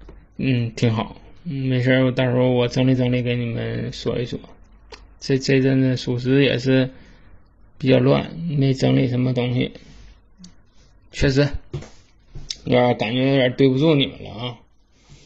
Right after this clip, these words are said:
啊，行了，今天太累了，太累了，就说这么多吧。再见吧。然后特别感谢老梁啊，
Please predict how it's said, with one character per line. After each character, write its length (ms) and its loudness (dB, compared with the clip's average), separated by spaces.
啊， 220 0
行 280 2
了， 180 2
今 160 0
天 140 0
太 220 0
累 140 2
了， 140 -8
太 220 -10
累 160 -8
了， 80 -18
就 100 -6
说 180 2
这 80 2
么 140 2
多 160 2
吧。 220 -8
再 160 2
见 180 2
吧。 200 -6
然 160 -6
后 680 2
特 120 -2
别 120 2
感 180 0
谢 240 0
老 160 0
梁 300 -2
啊， 320 -2